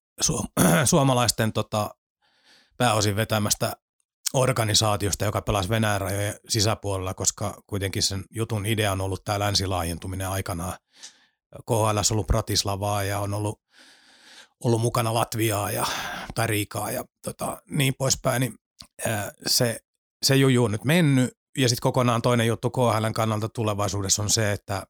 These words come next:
kuten on nähty tän Ukrainan kriisin aikana, niin oligarkit on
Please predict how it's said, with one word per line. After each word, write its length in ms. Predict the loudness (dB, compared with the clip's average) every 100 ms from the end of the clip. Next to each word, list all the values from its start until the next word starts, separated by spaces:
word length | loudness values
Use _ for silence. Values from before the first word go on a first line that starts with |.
| _ _ _ -12 -6
kuten 220 | -2 -2
on 120 | 0
nähty 260 | -2 -4 -6
tän 180 | -8 -8 _ _ -6
Ukrainan 320 | -2 0 0
kriisin 340 | -2 0 0 -2
aikana, 340 | -4 -4 -6
niin 260 | -6 -8 -12 -16 -20 -20 _ _ -20 -20 -4
oligarkit 600 | -2 0 0 -2 -4 -6
on 200 | -8